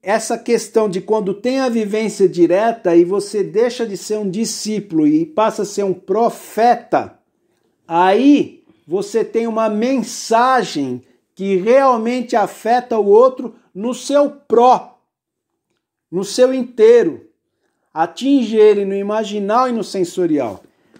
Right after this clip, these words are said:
Por isso que lá você pega lá no cristianismo também, quando eles se repeti-, eh, se referiam ao tal do Jesus lá. E ele falava com propriedade. Não era de livro.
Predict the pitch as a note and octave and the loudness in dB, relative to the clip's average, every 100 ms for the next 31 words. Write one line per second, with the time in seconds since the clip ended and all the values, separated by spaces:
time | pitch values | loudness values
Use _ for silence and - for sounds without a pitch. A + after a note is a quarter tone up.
0 | - F3+ A#3+ A#3 A#3+ A3+ A3+ A3+ - - | 0 2 2 -2 0 2 2 0 -4 -2
1 | G#3+ G#3+ G#3+ G#3+ B3 B3 A#3 - G#3+ A3 | 0 2 0 0 -2 -4 -6 -4 -2 -2
2 | F#3+ G#3 G#3 G#3 E3+ D3 A2+ _ _ _ | -4 -6 -4 0 2 0 -4 _ _ _
3 | D#3+ F#3 G3+ G3+ F3+ F#3+ G3 F3+ - F#3+ | -2 0 0 0 2 2 0 -8 -8 -6
4 | F3 D3 - F3 F3+ F3+ E3 F#3+ F3+ D#3 | -4 -4 0 2 2 2 2 4 2 2
5 | F#3+ F3+ F3+ E3 F3 D3 E3 D3 C3+ B2+ | 2 4 4 4 2 4 2 2 -2 -8
6 | G2 _ _ _ _ D3+ D#3+ F3 G3+ A#3 | -10 _ _ _ _ -14 0 4 6 6
7 | A#3+ A#3 A#3 - A3 G#3 F#3 F#3 G3+ F#3+ | 4 0 -8 -8 -6 -4 -2 0 2 0
8 | G3 F#3+ F#3+ F3+ F#3 F3+ F3+ F3+ C#3+ C3+ | -4 -6 -8 -6 -6 -6 -2 -2 -2 -6
9 | B2+ A#2 G#2 A#2 _ _ _ _ _ _ | -6 -8 -14 -20 _ _ _ _ _ _
10 | _ _ _ _ _ _ _ _ _ _ | _ _ _ _ _ _ _ _ _ _
11 | _ _ _ _ _ D3 G3 C#4 F#3+ G#3 | _ _ _ _ _ 0 2 4 2 0
12 | F#3+ F3 A#2 A2 | 4 2 2 -16